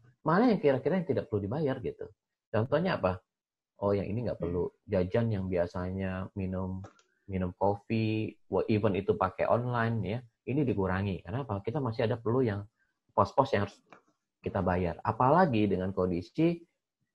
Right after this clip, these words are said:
Speaker 1: penghasilannya berkurang juga nih. Berkurang
Speaker 2: Yep.
Speaker 1: lima belas persen,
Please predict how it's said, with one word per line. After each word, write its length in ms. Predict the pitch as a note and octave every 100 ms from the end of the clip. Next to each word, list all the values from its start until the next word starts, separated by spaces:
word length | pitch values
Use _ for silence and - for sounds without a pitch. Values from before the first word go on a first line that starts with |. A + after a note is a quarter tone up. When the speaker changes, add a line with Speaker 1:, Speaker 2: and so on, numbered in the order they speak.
| _ _ _ _
Speaker 1:
penghasilannya 540 | - G#2+ F2+ F#2+ G2+ D3
berkurang 420 | G#2+ A2 G#2 G2+
juga 240 | D3 D3
nih. 160 | C#3+ C3+ - _ _ _ _ _
Berkurang 520 | A#2+ B2 D#3+ F#3+ G3
Speaker 2:
Yep. 160 | D3+ D3
Speaker 1:
lima 160 | D3+
belas 180 | C#3+ D3+
persen, 460 | E3+ D#3+ F#3 D3